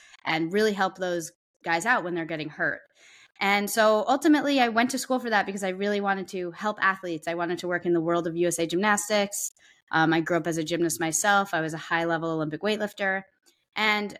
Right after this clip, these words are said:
along with my journey of seeing how athletes were treated in the more conventional model, I also was an athlete myself. So I saw the discrepancies in how we were treating these athletes and how they really were not getting better. It was almost like we were just slapping Band-Aids onto them to get them through the season.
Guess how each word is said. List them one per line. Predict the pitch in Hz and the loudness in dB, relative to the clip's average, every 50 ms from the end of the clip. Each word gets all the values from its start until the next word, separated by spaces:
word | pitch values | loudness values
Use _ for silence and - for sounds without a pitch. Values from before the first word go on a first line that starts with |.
| - - | -8 -6
along | - 254 277 311 359 359 | -2 0 2 4 4 4
with | 359 339 269 | 4 4 4
my | 285 277 254 | 4 2 2
journey | 226 214 233 226 226 226 220 - | 2 0 0 0 0 -2 -4 -2
of | - 190 190 180 185 | -2 -2 -2 -2 -4
seeing | - - 240 226 220 214 | -8 -6 -6 -4 -4 -4
how | 208 202 - | -4 -4 0
athletes | - 175 180 190 - 202 185 175 - | 0 0 0 0 -2 -8 -10 -8 -8
were | 180 165 | -10 -10
treated | - - - 185 180 190 196 190 | -8 -6 -6 -6 -4 -2 -2 0
in | 185 175 180 | 0 2 4
the | 170 | 4
more | 170 170 160 | 4 4 2
conventional | 160 - 180 170 160 160 165 165 - - 208 208 | 0 0 0 2 2 2 0 0 -2 -2 -2 0
model, | 220 214 214 220 220 226 226 233 233 - _ _ _ _ _ _ _ _ _ _ _ - | 2 2 2 2 2 2 0 -2 -4 -6 _ _ _ _ _ _ _ _ _ _ _ -2
I | 190 196 | -2 0
also | - - 220 226 - 233 | 0 0 -2 -2 -4 -4
was | 214 208 202 190 175 165 - - | -2 -2 -2 -2 -4 -6 -10 -10
an | - 180 | -10 -6
athlete | - - 180 185 185 - 180 175 - - | -2 0 0 0 0 -4 -6 -6 -4 -4
myself. | 165 151 151 - - - 151 113 - - | -4 -4 -6 -6 -4 -4 -4 -4 -4 -6
So | - - 190 175 | -10 -8 -6 -2
I | - 190 196 | -2 -2 -2
saw | - - - - - 277 254 233 190 170 165 165 175 175 - - | -4 -8 -8 -4 0 0 2 2 2 0 0 -2 -2 -4 -6 -10
the | 185 180 | -12 -10
discrepancies | 170 175 - - - 196 196 - 196 196 180 - 185 180 175 165 156 - | -10 -10 -8 -4 -2 -2 -2 -2 -4 -6 -6 -6 -4 -2 -2 -2 -4 -6
in | - 175 170 170 165 156 165 165 - - _ _ _ _ _ _ _ _ | -4 -2 -2 -2 0 0 -2 -2 -4 -8 _ _ _ _ _ _ _ _
how | - - 269 277 294 | -4 0 0 2 2
we | 277 277 269 | 2 0 0
were | 233 220 208 | -2 -2 -4
treating | 202 - - 233 214 220 214 | -4 -6 -6 -6 -4 -4 -4
these | 196 180 175 - | -4 -4 -4 -2
athletes | - 170 185 - 208 208 - | -2 -2 -2 -4 -6 -6 -6
and | 180 190 | -8 -4
how | 185 190 185 180 | -2 -2 -2 -2
they | 165 170 180 170 196 190 | -4 -6 -4 -2 -2 0
really | 185 208 226 254 262 | 2 2 4 4 4
were | 220 214 202 | 2 2 2
not | 190 180 170 - | 2 2 0 0
getting | - 180 170 165 160 | 0 0 0 2 2
better. | 156 156 156 160 170 | 2 2 2 2 2
It | 170 | 2
was | 170 170 170 | 2 0 0
almost | 170 165 175 170 | -2 -2 -2 -4
like | - 180 170 | -6 -8 -8
we | 185 175 | -8 -8
were | 175 | -8
just | 165 160 160 - - - | -8 -10 -12 -12 -12 -8
slapping | - 196 170 170 - 180 165 170 160 | -4 -2 -2 -2 -2 -4 -6 -6 -4
Band-Aids | 156 151 151 156 160 175 175 165 - | -4 -4 -4 -2 -2 -2 -4 -2 -2
onto | 160 156 160 156 160 | -2 -2 -2 -2 -2
them | 165 165 170 165 | -2 -2 -2 -2
to | - 160 | -2 -4
get | 147 160 156 - | -4 -4 -4 0
them | 160 156 151 | 2 2 2
through | 156 156 151 151 | 4 2 2 2
the | 131 143 | 0 -2
season. | - - 156 147 139 - 62 - - | -2 0 0 0 0 -4 -6 -8 -10